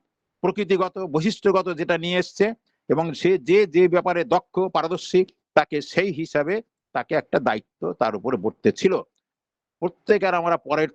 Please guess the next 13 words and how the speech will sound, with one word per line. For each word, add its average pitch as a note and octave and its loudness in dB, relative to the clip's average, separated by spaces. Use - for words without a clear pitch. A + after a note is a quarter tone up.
তরে, F#3 2
সকলে C#3 -4
আমরা C3 -2
সকলের A#2+ -4
তরে, F2 -2
এই F3+ 0
ছিল G3 -2
তৎকালীন F3 -2
প্রাচীনকালে D3+ -2
বা C#3 -2
আর্য F3 2
সমাজ C#3 0
ব্যবস্থায় D3+ -2